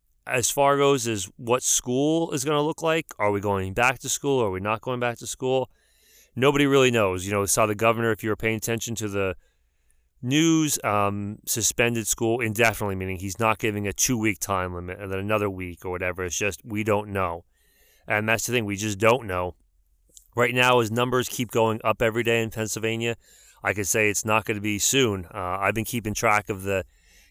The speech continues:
cases in Luzerne County and the percentage of increase. Miss Winter would be so happy.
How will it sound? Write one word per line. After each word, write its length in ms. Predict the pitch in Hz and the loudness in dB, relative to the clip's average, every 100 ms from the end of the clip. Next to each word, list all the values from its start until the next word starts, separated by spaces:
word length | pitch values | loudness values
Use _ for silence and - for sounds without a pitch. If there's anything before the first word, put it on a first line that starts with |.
| - | -4
cases 420 | 127 117 110 107 | -2 0 -2 -2
in 140 | 107 | -2
Luzerne 440 | 107 110 104 104 101 | -2 -4 -2 -2 -2
County 520 | 110 101 101 101 95 _ _ _ - | -2 0 -2 -4 -8 _ _ _ -4
and 280 | 101 92 92 | 0 0 -2
the 80 | 95 | -4
percentage 640 | 101 - 117 110 107 98 | -4 0 2 2 0 -2
of 100 | 95 | -2
increase. 600 | 107 104 - 101 98 - | -2 -4 -4 -4 -4 -6
Miss 180 | 95 - | -6 -4
Winter 240 | 98 95 | -4 -4
would 100 | 92 | -6
be 120 | 90 | -6
so 180 | - 98 | -4 -4
happy. 460 | 90 92 92 95 | -4 -6 -4 -8